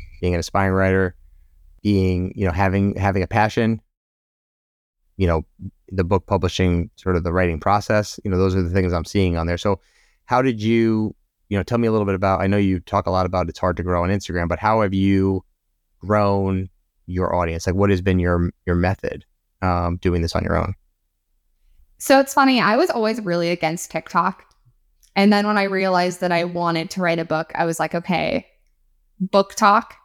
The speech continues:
Speaker 2: is a really popular thing right now, like, hashtag book talk." And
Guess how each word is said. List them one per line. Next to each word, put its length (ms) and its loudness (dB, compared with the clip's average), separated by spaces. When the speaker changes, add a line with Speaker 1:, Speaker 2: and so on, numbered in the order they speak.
Speaker 2:
is 120 0
a 40 0
really 240 2
popular 420 -2
thing 220 -2
right 180 0
now, 180 0
like, 140 -2
hashtag 480 -4
book 160 -6
talk." 300 0
And 480 2